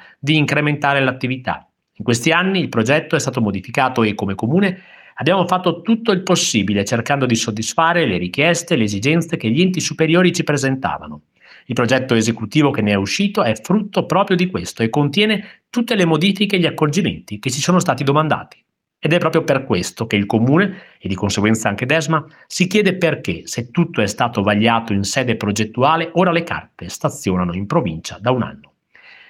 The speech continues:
"L'ultima informazione che abbiamo", dice Cialdella, "è che mercoledì è convocato un incontro in provincia. Speriamo sia la volta buona.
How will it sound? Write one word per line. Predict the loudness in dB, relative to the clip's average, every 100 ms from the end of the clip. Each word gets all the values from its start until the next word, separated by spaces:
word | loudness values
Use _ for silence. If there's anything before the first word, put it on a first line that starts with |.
| _
"L'ultima | 2 2 4 2 2
informazione | 0 0 0 0 0 2 0
che | 0
abbiamo", | -2 0 2 2 2
dice | 2 0 -2
Cialdella, | -2 0 2 2 2 0
"è |
che | -2 -2
mercoledì | -4 -4 -4 -2 0
è | 0
convocato | 0 -2 0 0 0
un | 0
incontro | 2 4 2 2 -2
in |
provincia. | -4 -4 -4 -6 -8
Speriamo | -6 -2 0 0
sia | 0 2
la | 2
volta | 2 0 0
buona. | 0 -2 -6